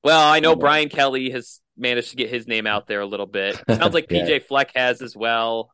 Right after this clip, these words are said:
Speaker 1: Uh,
Speaker 2: Sure. I mean,
Speaker 1: just,
Speaker 2: these,
Speaker 1: just hire
Speaker 2: yeah.
Speaker 1: Sherrone, man. I
Speaker 2: No,
Speaker 1: mean, the more
Speaker 2: I
Speaker 1: you look at those lists, the more it's like, nope, nope, nope.
Speaker 2: I agree. I agree. Brian Kelly would not be a good fit in Ann Arbor. Um, but yeah,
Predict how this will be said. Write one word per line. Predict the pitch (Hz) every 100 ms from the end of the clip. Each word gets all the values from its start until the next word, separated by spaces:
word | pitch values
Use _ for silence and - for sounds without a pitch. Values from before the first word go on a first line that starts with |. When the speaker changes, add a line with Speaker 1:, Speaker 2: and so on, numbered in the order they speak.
| -
Speaker 1:
Uh, | 104 101
Speaker 2:
Sure. | 87 87 87 _ - _ _
I | 92
mean, | 98 90
Speaker 1:
just, | 92
Speaker 2:
these, | 101 95
Speaker 1:
just | - -
hire | 113
Speaker 2:
yeah. | 110
Speaker 1:
Sherrone, | 104 107 98 101 98
man. | 95 98 98
I |
Speaker 2:
No, | 98
Speaker 1:
mean, | 85
the | 151
more | 190
Speaker 2:
I | 175
Speaker 1:
you | 165
look | 165
at | 156
those | 143 117
lists, | 135 127
the | 120
more | 117
it's | 117 120
like, | 110
nope, | 156 151 - _ -
nope, | 123 123 _
nope. | 104 104 -
Speaker 2:
I | 90
agree. | 85 73 73 - _
I | 87
agree. | 76 78
Brian | 73 104 98
Kelly | 87 90 82
would | 76
not | 73 80
be |
a | 76
good | 73 69
fit | - - - _ -
in | 76
Ann | 71 71
Arbor. | 73 78 73 - -
Um, | 92 92 90 85 - _ _ _ _ _ -
but | 117 110 - - _ _ _ _
yeah, | 123 147 143 139 -